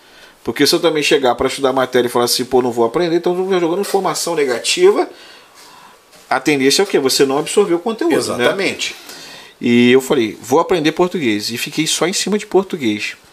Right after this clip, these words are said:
Speaker 1: E ali foi o ponto-chave pra eu conseguir passar em outros concursos.
Speaker 2: Uhum.
Speaker 1: Entendeu? Mas no início eu confesso que eu não gostava muito, não. Aí depois o meu pesadelo foi a parte de exatas.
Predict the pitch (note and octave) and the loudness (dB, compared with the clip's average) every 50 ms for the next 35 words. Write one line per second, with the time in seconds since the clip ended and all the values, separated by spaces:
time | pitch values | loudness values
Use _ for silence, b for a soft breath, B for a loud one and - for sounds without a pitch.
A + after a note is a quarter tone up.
0 | B B B B B B - - A2+ A2+ B2 C3 - - E3 E3+ F3 - - E3+ | B B B B B B -2 2 2 4 4 2 2 2 2 2 2 2 -2 -4
1 | E3 - - - - D3 C#3 C3+ D3+ D#3+ E3 E3+ D#3+ - D#3 D3+ D3 C#3+ C#3+ D3 | -4 -4 -4 -2 0 2 4 4 2 2 -2 -6 -6 -2 0 0 2 2 0 0
2 | C#3+ - D#3 D3 - - C#3 C#3+ - D3+ C#3 - - C#3+ D3 D3+ C#3 C3+ D3 F3 | -2 -6 -6 -6 -6 -6 -6 -4 -2 -2 -2 -2 -2 -2 -2 0 2 4 4 4
3 | F#3+ - - - - - - A3+ A3 - - D3 C3+ B2+ - - - - _ _ | 4 2 -4 -10 -8 -6 -4 -4 -4 -2 -2 -2 -2 -2 -4 -8 -14 -16 _ _
4 | - B2 A#2+ - A#2+ A#2+ B2+ B2+ A2+ G#2 - A2 G#2 A2 B2 D3 D3+ B B B | -14 -14 -12 -12 -12 -12 -12 -10 -8 -6 -4 0 2 2 2 2 0 B B B
5 | B B B - B2 A#2 A#2+ B2 B2+ D3 D#3 D3+ C3+ C#3 D#3+ - - F3 E3+ - | B B B -6 -2 0 0 0 2 2 2 4 4 2 2 2 2 2 2 2
6 | F3+ D#3+ - - C3+ C3+ C#3 C#3 - - - - C#3+ C#3+ D3 D3 D3 D3 C#3+ C#3+ | 0 -2 0 0 0 0 0 0 -4 -4 -2 -2 -2 0 0 -2 -4 -2 0 0
7 | C#3 - C#3 C#3 C#3+ C#3 C#3 C3+ C#3 E3 D#3+ C#3 A2+ G2+ - _ B B B B | 0 2 0 0 0 -2 -4 -4 -4 -4 -4 -4 -4 -6 -10 _ B B B B
8 | B B B B B B B - A#2 C3+ D#3+ E3+ E3+ E3 F3 G3 G3+ F#3 F3+ E3+ | B B B B B B B -2 0 2 2 2 4 4 6 6 6 4 4 4
9 | F3 F3 - F3 E3+ D#3+ D#3 C3+ C3 C#3+ D3+ D#3+ - - E3+ E3 E3+ E3+ E3+ E3 | 2 4 4 4 4 4 4 4 4 4 2 2 2 2 4 6 6 6 6 4
10 | E3 - D#3 D3+ D3+ D3+ D#3 D3 D#3 E3 D#3+ C#3 A#2+ G#2+ G2+ F#2 - G2 F2+ - | 2 0 0 0 -2 -4 -4 -2 0 0 0 -2 -2 -4 -6 -6 -10 -12 -14 -14
11 | - - | -14 -16